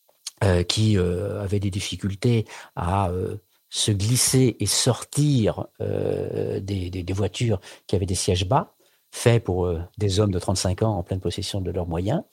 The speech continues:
Euh, et, euh, ben, euh, le fait d'avoir un siège à la hauteur de bassin, c'est bien pour les personnes âgées, c'est bien lorsqu'on a des enfants, ça évite de se casser le dos, et cetera, et cetera. Hmm. Pour l'école, eh bien, euh, euh,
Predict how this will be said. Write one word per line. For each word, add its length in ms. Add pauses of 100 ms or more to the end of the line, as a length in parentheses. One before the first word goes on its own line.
(600)
Euh, 640
et, 320
euh, 80
ben, 260
euh, 180
le 120
fait 180
d'avoir 300
un 40
siège 300
à 20
la 120
hauteur 180
de 100
bassin, 440
c'est 180
bien 220
pour 100
les 60
personnes 360
âgées, 260
c'est 180
bien 340 (240)
lorsqu'on 260
a 60
des 200
enfants, 320
ça 120
évite 200
de 40
se 100
casser 220
le 80
dos, 160
et 40
cetera, 320
et 20
cetera. 340 (160)
Hmm. 120 (440)
Pour 300
l'école, 580
eh 80
bien, 320
euh, 380 (320)
euh, 100